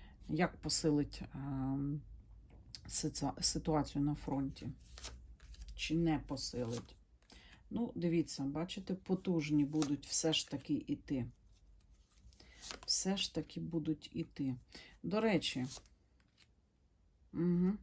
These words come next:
на жаль, мої дорогенькі, на жаль, тут ідуть, е,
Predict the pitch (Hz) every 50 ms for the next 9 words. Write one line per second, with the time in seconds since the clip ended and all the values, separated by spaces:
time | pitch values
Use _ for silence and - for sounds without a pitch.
0 | - - - 185 185 190 185 175 185 170 156 139 143 147 151 147 147 151 143 151
1 | 151 156 151 165 185 208 226 220 190 - 151 147 160 175 160 160 165 151 135 127
2 | - - - - - - - - - _ - 202 190 - - - 185 170 151 185
3 | 208 226 196 - - 190 190 - 170 170 170 165 165 165 165